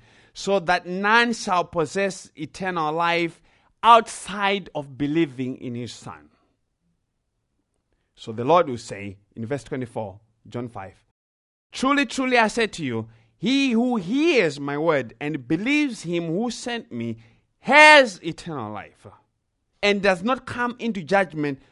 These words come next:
but has passed out of death into life." For the Son to be honored accordingly, he only saves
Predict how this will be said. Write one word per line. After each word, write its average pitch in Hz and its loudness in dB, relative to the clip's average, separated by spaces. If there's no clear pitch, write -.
but 147 -4
has 139 -10
passed 180 -10
out 156 -6
of 123 -16
death 135 -8
into 117 -14
life." 92 -18
For 175 -2
the 165 -2
Son 302 6
to 185 -8
be 170 -8
honored 233 2
accordingly, 113 -4
he 160 -6
only 285 4
saves 262 0